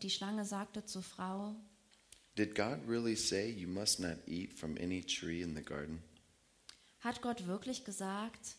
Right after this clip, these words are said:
Speaker 1: dass ihr keine Früchte von den Bäumen des Gartens essen dürft?
Speaker 2: And the woman said to the serpent,
Speaker 1: Und dann antwortete die Frau,
Speaker 2: We may eat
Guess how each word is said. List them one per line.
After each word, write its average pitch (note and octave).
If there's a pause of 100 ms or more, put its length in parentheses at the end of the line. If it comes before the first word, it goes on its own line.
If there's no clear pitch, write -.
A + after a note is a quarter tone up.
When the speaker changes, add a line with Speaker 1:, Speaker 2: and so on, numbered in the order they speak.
(420)
Speaker 1:
dass G3
ihr A3
keine G#3+
Früchte A#3
von G#3
den F#3+
Bäumen F#3+
des G3+
Gartens F#3+
essen F#3+
dürft? G#3 (3000)
Speaker 2:
And E2+
the E2
woman E2+
said E2
to -
the -
serpent, D#2 (400)
Speaker 1:
Und G3+
dann G3
antwortete G3
die F#3+
Frau, F#3+ (520)
Speaker 2:
We A2
may G2+
eat A2+